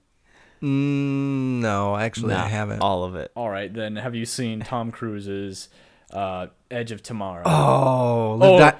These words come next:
Speaker 1: Live, Die, Repeat?
Speaker 3: Yeah, you've seen that one, though.
Speaker 1: Yeah.
Speaker 2: That, that,
Speaker 3: What a
Speaker 2: that, the movie
Speaker 3: classic.
Speaker 2: that has, like,
Speaker 1: It
Speaker 2: ten
Speaker 1: is a
Speaker 2: different names.
Speaker 1: fucking classic.
Speaker 2: It's a classic.
Speaker 3: Actually,
Speaker 1: You
Speaker 3: like
Speaker 1: want
Speaker 3: it.
Speaker 1: a fist
Speaker 3: Yeah.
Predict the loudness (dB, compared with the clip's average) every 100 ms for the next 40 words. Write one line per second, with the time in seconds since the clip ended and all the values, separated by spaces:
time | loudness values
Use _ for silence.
0 | 6 8 10 8 8 4 2 2 0 -2
1 | 2 2 0 2 4 8 10 10 6 4
2 | 6 8 12 12 12 12 10 10 8 8
3 | 8 8 10 10 10 8 8 8 8 6
4 | 4 2 2 -2 _ -18 10 12 12 12
5 | 10 8 6 6 6 4 0 4 6 6
6 | 4 2 0 0 0 4 6 6 6 2
7 | 4 4 6